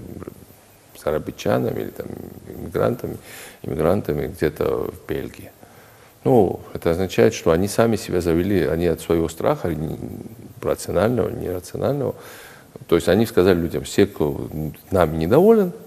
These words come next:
вот Саакашвили — это ваше спасение». И это ситуация, когда Саакашвили, то есть меня не пускают в Грузию. Анекдотичная ситуация, потому что, ну,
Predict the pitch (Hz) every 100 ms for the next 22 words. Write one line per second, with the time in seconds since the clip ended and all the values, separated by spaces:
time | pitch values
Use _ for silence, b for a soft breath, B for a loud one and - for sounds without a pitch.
0 | - - 127 - 101 95 - 151 139 -
1 | 101 - - - - - - B B B
2 | B B B B B - - 50 - 101
3 | 98 98 147 160 160 156 - - 135 147
4 | - - 104 104 101 87 - 92 87 -
5 | 92 82 78 76 82 85 78 78 - 87
6 | 82 76 - 82 82 131 208 180 170 170
7 | - B B B B B - - 123 160
8 | 151 156 160 - 73 - - - - -
9 | 76 87 90 - 87 B B - 95 78
10 | 50